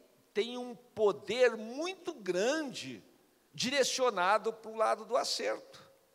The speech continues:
E a segunda coisa que eu queria dizer aqui é que mais você precisa buscar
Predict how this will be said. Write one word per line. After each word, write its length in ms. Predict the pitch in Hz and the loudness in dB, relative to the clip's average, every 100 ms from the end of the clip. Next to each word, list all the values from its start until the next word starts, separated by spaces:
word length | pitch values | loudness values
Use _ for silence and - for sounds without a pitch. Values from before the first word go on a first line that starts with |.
| _ _ _ _ _ _ - | _ _ _ _ _ _ -6
E 460 | 214 254 262 254 220 - _ | -4 -2 -2 -4 -6 -14 _
a 100 | 220 | -2
segunda 560 | 220 254 214 381 370 330 | 0 -2 0 0 4 2
coisa 420 | - 269 254 202 | 6 8 8 4
que 120 | 214 | 0
eu 80 | 220 | -2
queria 680 | 214 208 214 202 175 131 - - - - _ _ | -2 -8 0 4 4 2 -2 -18 -20 -20 _ _
dizer 500 | - 190 - 208 208 | -4 0 6 6 6
aqui 500 | 170 - 277 302 170 - - - _ _ _ _ _ _ _ _ _ _ _ _ _ _ | 4 0 -2 -2 -2 -8 -20 -20 _ _ _ _ _ _ _ _ _ _ _ _ _ _
é 140 | 175 214 | 4 4
que 520 | - 240 247 226 - - - | 2 -4 -4 -4 -8 -16 -16
mais 580 | 170 185 262 320 339 196 | -8 0 4 4 4 2
você 460 | 196 247 - 269 277 | 4 6 6 4 2
precisa 800 | - 247 - - 285 339 247 254 | 0 -4 -2 0 0 -2 2 0
buscar 840 | 220 190 - - 254 262 151 104 | 0 -4 -2 6 8 8 4 -2